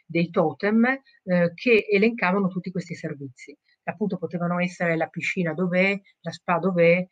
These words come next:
eh, gli orari, eccetera, eccetera. Sicuramente un modo più, eh, attuale, più bello anche esteticamente, di mettere semplicemente un foglio stampato in cui ci sono degli orari, eh, o ci sono delle informazioni.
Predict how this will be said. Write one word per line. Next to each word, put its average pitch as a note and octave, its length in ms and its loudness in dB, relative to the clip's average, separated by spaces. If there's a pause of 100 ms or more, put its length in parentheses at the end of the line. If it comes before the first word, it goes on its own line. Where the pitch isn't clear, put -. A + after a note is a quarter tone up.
(180)
eh, D#3 640 0
gli D#3 100 0
orari, E3 480 2
eccetera, D3 360 -10
eccetera. C#3 540 -16
Sicuramente A3 800 4
un F3+ 180 4
modo E3+ 400 4
più, G#3 340 0 (360)
eh, F3+ 140 -6
attuale, F#3 840 2
più F3+ 260 0
bello F3 560 2
anche D3 540 -10 (180)
esteticamente, F#3 1160 -4 (220)
di G3+ 160 4
mettere F3+ 380 2
semplicemente E3+ 1000 -6 (260)
un G3 140 6
foglio F#3+ 360 2
stampato F3+ 680 -2
in E3+ 120 4
cui F3 120 -2
ci - 120 -12
sono E3 220 -4
degli D#3+ 200 -2
orari, D#3 520 0 (300)
eh, D#3 320 0
o F3+ 120 -2
ci - 140 -10
sono E3 360 0
delle D#3+ 200 4
informazioni. C#3 840 -2